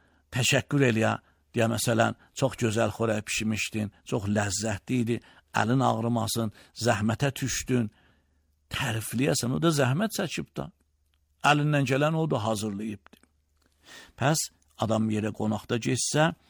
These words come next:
dəvəti qəbul elədi, getdi. Hər nə mənə taam hazırlayıblar,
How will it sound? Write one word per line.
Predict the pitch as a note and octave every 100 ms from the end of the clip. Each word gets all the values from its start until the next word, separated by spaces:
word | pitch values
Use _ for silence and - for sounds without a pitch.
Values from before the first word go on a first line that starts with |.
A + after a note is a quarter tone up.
| - - -
dəvəti | G#2 G#2 G#2 A2+ A2
qəbul | A2 G#2+ A2
elədi, | A2+ A2+ B2
getdi. | C3 C#3 - - G3 G#3+ - - - -
Hər | F#3 D#3+
nə | C3 A2+
mənə | A2 A2 - _
taam | - C#3 C3
hazırlayıblar, | G#2+ A2 A#2+ A#2 C3 D3+ C3+ D#3+ G3+